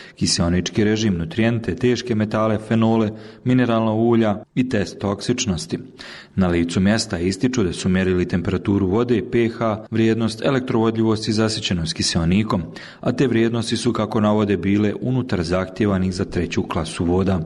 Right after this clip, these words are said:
A dekan Veterinarskog fakulteta u Sarajevu, Muhamed Smajlović, koji je analizirao uginulu ribu, saopštio je da je uzorak bio negativan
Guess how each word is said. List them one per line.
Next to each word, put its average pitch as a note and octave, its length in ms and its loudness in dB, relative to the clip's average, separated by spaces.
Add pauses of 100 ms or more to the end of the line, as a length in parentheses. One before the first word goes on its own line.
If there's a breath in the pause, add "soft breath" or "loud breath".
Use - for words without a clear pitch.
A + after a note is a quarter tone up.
A A2 100 -2
dekan G#2+ 460 2
Veterinarskog F#2+ 680 -2
fakulteta A2 540 0
u F2 80 -2
Sarajevu, A2+ 480 0
Muhamed E2 380 -6
Smajlović, B2 560 2 (320 loud breath)
koji D3 200 2
je C#3 140 2
analizirao B2 600 2
uginulu F2 480 -4
ribu, B2 320 2 (260 loud breath)
saopštio C#3+ 480 -2
je A2+ 60 2
da F2 100 -2
je E2 60 0
uzorak G2 380 0
bio G2 160 0
negativan F#2+ 600 0